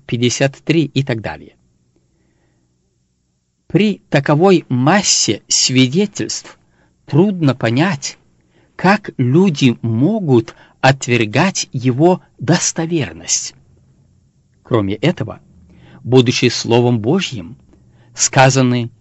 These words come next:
им самим, Библия рассматривает вопросы высочайшей морали и при этом морали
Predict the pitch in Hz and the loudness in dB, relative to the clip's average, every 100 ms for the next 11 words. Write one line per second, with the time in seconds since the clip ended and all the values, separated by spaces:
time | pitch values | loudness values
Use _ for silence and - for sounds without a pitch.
0 | _ _ 139 127 107 - - - 107 131 | _ _ 4 4 0 -8 -6 -2 0 0
1 | 196 101 - 110 185 202 180 127 - 127 | -2 -6 -8 -4 -2 0 2 2 2 0
2 | 123 - 135 185 - 143 131 123 117 110 | 0 0 0 0 -2 0 2 2 0 0
3 | - 196 - 131 113 - 131 135 131 - | -2 -4 -2 -2 -2 -6 -2 0 0 0
4 | 131 123 - 110 110 107 156 202 143 104 | 2 2 2 0 0 0 0 -2 -2 -6
5 | - _ - 147 143 143 - 147 131 117 | -10 _ 2 2 4 2 2 2 2 4
6 | 117 143 175 170 139 | 4 2 2 0 0